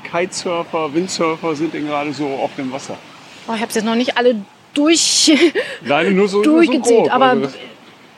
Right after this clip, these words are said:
Speaker 2: ich schätze mal, wir sehen's jetzt nicht ganz ein, aber so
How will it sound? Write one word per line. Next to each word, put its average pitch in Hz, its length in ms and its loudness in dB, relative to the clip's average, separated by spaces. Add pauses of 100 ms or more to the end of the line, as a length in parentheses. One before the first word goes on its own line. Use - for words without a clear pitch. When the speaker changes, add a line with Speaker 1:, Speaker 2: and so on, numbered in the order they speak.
(140)
Speaker 2:
ich - 60 -10
schätze - 640 -4
mal, 233 320 0 (320)
wir 208 100 -10
sehen's 233 280 2
jetzt 240 160 0
nicht 202 160 -6
ganz 208 180 -2
ein, 254 140 -2
aber 220 140 0
so 208 160 0